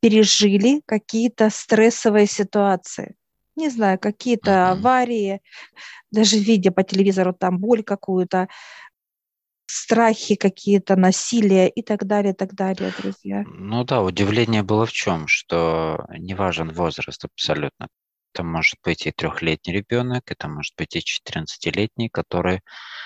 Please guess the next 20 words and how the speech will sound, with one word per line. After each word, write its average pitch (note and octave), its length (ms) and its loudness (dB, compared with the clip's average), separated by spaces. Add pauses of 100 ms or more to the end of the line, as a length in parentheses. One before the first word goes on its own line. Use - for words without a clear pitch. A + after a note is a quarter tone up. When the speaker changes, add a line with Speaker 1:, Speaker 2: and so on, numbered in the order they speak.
(280)
Speaker 2:
а, D2+ 120 -10
находится, E2+ 680 -4 (100)
тело, E2 440 0
именно E2 480 -6
само E2 400 -4
тело A#2 460 -2
находится E2+ 720 -4
в D2+ 180 -12
боли, G2 340 0
в - 80 -8
страхе - 560 -4
и - 40 -10
так - 220 -8
далее, - 360 -4 (580)
или G#2+ 200 0
в E2+ 80 -6
нежелании G#2 1080 0
находиться F2+ 1000 -4
здесь, F2 420 -4
жить, - 560 -4